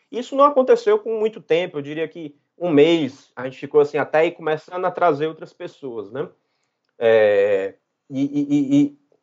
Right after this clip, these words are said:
e aí, à medida que a equipe foi assimilando, a, a, essa equipe original foi assimilando a ideia, foi entendendo a ideia, porque, é, eu diria que ainda estamos em um processo de compreensão, de, de, de entendimento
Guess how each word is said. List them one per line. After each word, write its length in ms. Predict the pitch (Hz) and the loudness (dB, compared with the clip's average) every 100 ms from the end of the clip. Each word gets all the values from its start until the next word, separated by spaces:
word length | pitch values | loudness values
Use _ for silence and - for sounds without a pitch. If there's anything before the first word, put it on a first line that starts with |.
| _ _ | _ _
e 100 | 147 | 6
aí, 140 | 170 180 | 6 6
à 60 | |
medida 500 | 175 180 165 254 247 | 2 -6 -6 0 0
que 140 | - 185 | 0 -6
a 60 | |
equipe 360 | 180 - 165 165 | -8 -14 -20 -20
foi 240 | _ 208 | _ -2
assimilando, 1080 | 214 208 185 170 156 202 233 220 156 139 - _ | -2 -4 -14 -8 -4 -2 -2 -4 -8 -12 -14 _
a, 240 | 127 123 131 | -6 0 0
a, 120 | 139 - | 0 -2
essa 280 | 139 143 151 | -4 0 -2
equipe 640 | 135 139 151 143 147 139 _ | -2 -8 -10 -14 -18 -20 _
original 560 | 131 139 143 127 110 | -2 -2 -6 -4 -4
foi 180 | 107 - | -4 -4
assimilando 720 | - - 151 147 147 202 208 | -6 -6 0 4 4 4 4
a 80 | 156 | 4
ideia, 580 | 131 107 127 156 165 160 _ _ _ _ | 2 2 2 2 0 -8 _ _ _ _
foi 200 | - 170 | -2 -2
entendendo 720 | 180 190 180 151 190 214 160 | 0 0 2 2 4 4 4
a 60 | 143 | 0
ideia, 300 | 135 139 165 | 2 0 0
porque, 380 | 180 - 185 - _ _ | -8 -8 -8 -10 _ _
é, 400 | 135 131 131 123 _ _ | -4 0 0 -4 _ _
eu 80 | 165 | -6
diria 320 | 165 175 196 | -2 2 2
que 280 | 196 208 202 _ _ | 0 -14 -16 _ _
ainda 200 | 143 165 | -10 -8
estamos 440 | 190 - 233 247 | -8 -2 0 0
em 60 | 220 | -4
um 80 | 240 | -4
processo 540 | 254 233 - 202 208 | -2 -2 -2 -10 -10
de 60 | 190 | -12
compreensão, 800 | - 208 214 208 208 - 175 127 | -10 -8 -6 -6 -6 -2 -2 -2
de, 160 | 117 120 _ | -10 -20 _
de, 260 | 120 113 131 | -18 -14 -14
de 220 | 120 131 | -10 -2
entendimento 880 | 143 143 165 156 151 143 139 - | 0 4 2 2 2 2 2 -4